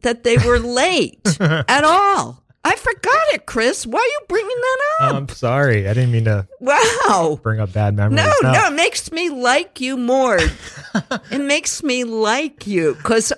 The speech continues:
Speaker 1: uh, you can't, you actually, it mattered. You cared that you were late.
Speaker 2: Oh, of course. I'm never, I mean,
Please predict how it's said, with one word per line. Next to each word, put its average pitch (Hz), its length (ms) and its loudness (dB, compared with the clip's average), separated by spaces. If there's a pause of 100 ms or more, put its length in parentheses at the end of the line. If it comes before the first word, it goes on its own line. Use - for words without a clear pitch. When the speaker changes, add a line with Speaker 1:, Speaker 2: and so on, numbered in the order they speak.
Speaker 1:
uh, 214 60 2
you 247 400 0
can't, 277 420 -2
you 392 300 0
actually, 294 760 -2
it 262 160 0
mattered. 262 800 0
You 330 120 -6
cared 415 420 -4
that 330 180 -6
you 202 100 -6
were 240 220 0
late. 427 560 -2
Speaker 2:
Oh, 151 120 0
of 104 180 -4
course. 117 500 -6
I'm 110 160 -2
never, 104 380 0
I 101 80 -2
mean, 104 480 -4